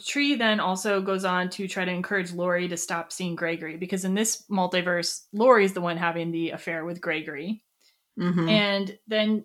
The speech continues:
Speaker 1: she goes and finds Danielle and she wants to, she initially is gonna apologize to Danielle, but then she finds out that Danielle's cheating on Carter with Nick, who in the first movie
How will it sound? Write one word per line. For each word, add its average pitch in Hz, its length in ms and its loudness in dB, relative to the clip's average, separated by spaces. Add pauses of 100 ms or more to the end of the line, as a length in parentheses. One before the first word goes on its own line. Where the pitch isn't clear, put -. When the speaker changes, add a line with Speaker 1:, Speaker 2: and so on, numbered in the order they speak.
(180)
Speaker 1:
she 220 280 -4
goes 196 460 0
and 180 460 -4 (360)
finds 185 340 0
Danielle 190 800 2 (140)
and 190 200 -2
she 208 160 -6
wants 196 280 -2
to, 190 180 -4 (120)
she 247 180 -4
initially 330 320 2
is 233 100 2
gonna 226 180 2
apologize 196 640 0
to 196 100 -6
Danielle, 175 540 -2 (240)
but 220 120 -6
then 285 160 4
she 330 140 2
finds 233 300 2
out 214 140 4
that 196 120 -2
Danielle's 185 440 0
cheating 320 400 0
on 180 160 0
Carter 170 460 -2 (420)
with 233 320 4 (160)
Nick, 220 380 6 (580)
who 240 260 8
in 226 260 6
the 214 80 6
first 254 340 6
movie 233 680 4